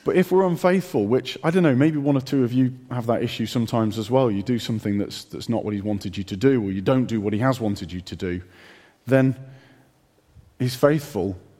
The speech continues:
because he can't deny who he is. That is who he is. He's a faithful God that sticks with us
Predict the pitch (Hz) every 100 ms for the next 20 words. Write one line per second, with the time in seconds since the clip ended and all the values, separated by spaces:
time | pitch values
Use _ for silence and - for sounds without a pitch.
0 | _ _ _ _ _ - 120 139 135 131
1 | 139 139 120 120 147 123 98 92 90 87
2 | - 127 120 117 127 110 110 113 98 -
3 | - 104 101 - 110 - 98 101 95 -
4 | - - - - 110 90 92 -